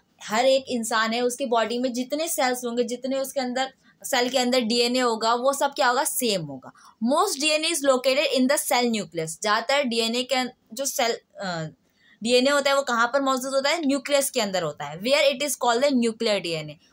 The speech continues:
और जहाँ पर न्यूक्लियस के अंदर हमारा डीएनए मौजूद होता है उसे हम न्यूक्लियर डीएनए कहते हैं। But a small amount of D N A can be also found in the mitochondria। लेकिन हम जो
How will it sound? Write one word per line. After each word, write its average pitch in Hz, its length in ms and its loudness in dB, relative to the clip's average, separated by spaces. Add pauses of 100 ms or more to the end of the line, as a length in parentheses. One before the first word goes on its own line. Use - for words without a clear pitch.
(120)
और 185 100 0
जहाँ 208 420 -2
पर 277 120 2
न्यूक्लियस 220 440 -4
के 202 100 -6
अंदर 226 280 -2
हमारा 190 360 0
डीएनए 180 340 -4
मौजूद 175 400 -4
होता 247 260 0
है 196 60 2
उसे 202 220 -4
हम 220 180 -2
न्यूक्लियर 202 460 -4
डीएनए 165 320 -4
कहते 214 380 -4
हैं। 131 120 -12 (440)
But 311 100 0
a 381 100 0
small 311 320 2
amount 294 340 2
of 302 100 2
D 233 120 -4
N 254 180 2
A 285 60 2 (100)
can 247 120 0
be 254 160 0
also 240 260 2
found 233 300 0
in 233 100 0
the 254 140 2
mitochondria। 180 720 -4 (400)
लेकिन 269 260 2
हम 330 160 2
जो 349 280 0